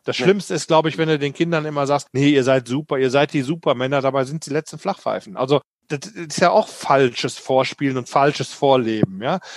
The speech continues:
Speaker 1: Und die können sich ja messen, die können sich verbessern, die Welt steht denen offen, ja. Und ich mach denen alle Möglichkeiten offen und dann wird da geholfen, dann wird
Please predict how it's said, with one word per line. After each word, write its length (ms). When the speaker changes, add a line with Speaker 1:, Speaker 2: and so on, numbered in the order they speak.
Speaker 1:
Und 180
die 60
können 280
sich 160
ja 100
messen, 340
die 80
können 280
sich 160
verbessern, 500
die 200
Welt 200
steht 300
denen 160
offen, 340
ja. 160
Und 260
ich 140
mach 180
denen 220
alle 260
Möglichkeiten 680
offen 280
und 120
dann 160
wird 160
da 80
geholfen, 420
dann 160
wird 160